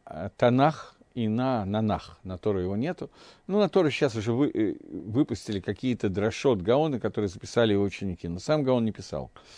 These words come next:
на Тору ничего, Нанах написал. И главные рукописи Гаона —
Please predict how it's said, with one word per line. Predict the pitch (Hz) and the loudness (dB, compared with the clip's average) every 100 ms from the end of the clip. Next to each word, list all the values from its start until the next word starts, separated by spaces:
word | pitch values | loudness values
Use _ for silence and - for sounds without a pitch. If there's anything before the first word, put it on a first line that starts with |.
| - _ | -20 _
на | 101 98 | -6 0
Тору | 110 95 | 0 0
ничего, | 95 - 92 101 | -4 -4 -4 -2
Нанах | 117 127 147 - | -2 0 0 -2
написал. | 95 - - 117 151 - - - - _ - | -8 -8 -2 -2 -2 -8 -20 -20 -20 _ 0
И | 127 127 117 | 2 2 2
главные | 101 170 202 185 160 | 4 4 4 2 0
рукописи | 151 147 117 127 | 0 -2 -4 -2
Гаона — | 117 143 160 | 0 0 0